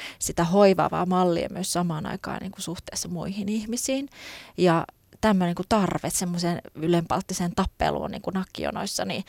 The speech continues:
<laughs> nakkikioskijonoissa tai missä tahansa, niin voi vaan vähetä. Että semmoinen niinku hallitsematon aggressio, joka velloo ihmisten välissä ja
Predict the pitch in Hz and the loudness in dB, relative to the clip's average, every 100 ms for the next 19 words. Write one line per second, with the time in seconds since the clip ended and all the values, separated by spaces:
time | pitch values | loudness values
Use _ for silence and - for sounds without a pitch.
0 | - - - - 202 - 180 180 - 180 | -12 -16 -16 2 4 4 2 -6 -6 -4
1 | - - - - 185 - 185 196 - - | -4 -4 -4 -4 -4 -2 0 0 -2 0
2 | 202 185 - 190 175 175 - - - _ | 0 0 -4 -6 -6 -8 -10 -16 -20 _
3 | 247 247 233 220 240 196 - - - - | -2 0 0 4 4 4 -2 -8 -12 -8
4 | - 185 185 180 165 180 190 190 165 - | -2 2 4 4 2 2 2 4 2 0
5 | 165 135 110 - - 151 - - 190 - | -6 -4 -2 0 0 -4 -4 -2 -4 -6
6 | - - - 160 - 131 92 165 190 170 | -14 -16 -4 0 6 6 6 8 10 10
7 | 123 92 69 175 - - 180 180 - 190 | 6 4 4 2 -2 -2 0 0 -4 -6
8 | - - 202 - - 208 - - - - | -2 -2 -2 -4 -4 -6 -8 -18 -18 -20
9 | - - 156 | -12 -6 -6